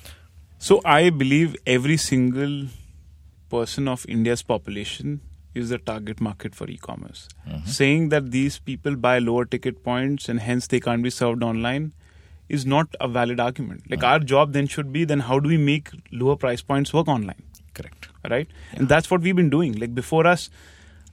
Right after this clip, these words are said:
Speaker 1: average ticket prices of products sold online was quite high, mostly branded, and that's why the market stayed small.
Speaker 2: Wh-, why are you not putting a number to it? Would you say, was it over a thousand rupees or was it about a thousand rupees?
Speaker 1: Yeah, yeah, over a thousand rupees. And our average order value today is about three fifty.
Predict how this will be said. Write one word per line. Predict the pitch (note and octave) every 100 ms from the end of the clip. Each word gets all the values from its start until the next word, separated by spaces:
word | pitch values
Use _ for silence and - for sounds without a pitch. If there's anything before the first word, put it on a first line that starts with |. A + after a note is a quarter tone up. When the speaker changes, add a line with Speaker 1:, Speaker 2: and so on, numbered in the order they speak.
| A#2+
Speaker 1:
average | C3 D#3+ D#3 D#3+
ticket | D3+ D3+ -
prices | B2 B2 D3 D3 C3+
of | C3 - _
products | B2+ B2 -
sold | C#3 C3
online | B2 A#2 C3 C3+
was | B2
quite | - A2+ - -
high, | D3+ D3 C#3+
mostly | C3 A2 -
branded, | A2 C3+ D#3 C#3+ C#3+
and | B2 B2
that's | C3 - -
why | D#3+ D#3+
the |
market | C#3+ B2 A#2 D3+ -
stayed | - C3 A#2+
small. | - - -
Speaker 2:
Wh-, | - B2+ C3+ -
why | D3+
are | E3
you |
not | D#3+ D#3 -
putting | D3+
a | C#3
number | C#3 C#3+ G#2
to | E2
it? | D2
Would | G#2 A2+
you | A#2+
say, | - A#2+
was | A#2 A2 A#2
it | -
over | F2+ A#2 A#2 A#2 -
a |
thousand | A2 G#2+ A2 A#2 A#2
rupees | - F3+ D3+
or | A2+
was | F#2+ F#2
it | F2+
about | F#2+ A2+
a | A#2
thousand | A2+ A#2 B2
rupees? | C3+
Speaker 1:
Yeah, | E3+ A3
yeah, | F3
over | D3 F3+
a |
thousand | E3+ D3 D#3 E3 B2+
rupees. | B2 A#2+
And | B2+
our | C#3 D3+
average | C#3 C#3+
order | D3 C#3+
value | C3+ B2 B2+
today | C3+ C3+
is |
about | C3 B2
three | - F3
fifty. | - A#2 -